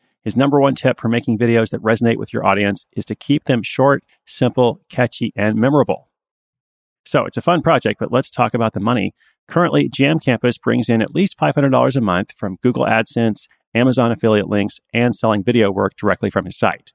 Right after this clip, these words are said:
It's a nice passive income stream that doesn't require much upkeep, but is it enough? Well, Andrew says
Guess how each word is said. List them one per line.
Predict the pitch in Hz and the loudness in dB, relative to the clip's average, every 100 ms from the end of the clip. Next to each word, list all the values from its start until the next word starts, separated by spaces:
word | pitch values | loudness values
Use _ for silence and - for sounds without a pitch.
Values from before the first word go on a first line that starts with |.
| _ _ _ _ _ | _ _ _ _ _
It's | - | -4
a | 120 | 0
nice | 120 180 - | 2 0 0
passive | - 147 117 | 0 0 2
income | 120 113 98 | 0 0 -4
stream | 95 98 95 | -4 -2 -2
that | 101 | 0
doesn't | 139 - | -2 -2
require | 120 - 120 | -2 0 2
much | 104 104 | 2 -2
upkeep, | - 117 - 90 - _ _ _ - | -2 -2 -4 -12 -12 _ _ _ -2
but | 143 | 0
is | - 135 | 0 2
it | 135 | 4
enough? | 135 147 - _ _ _ _ _ _ | 4 2 -2 _ _ _ _ _ _
Well, | - 156 | -6 -2
Andrew | 175 160 | 0 0
says | - 139 | 2 0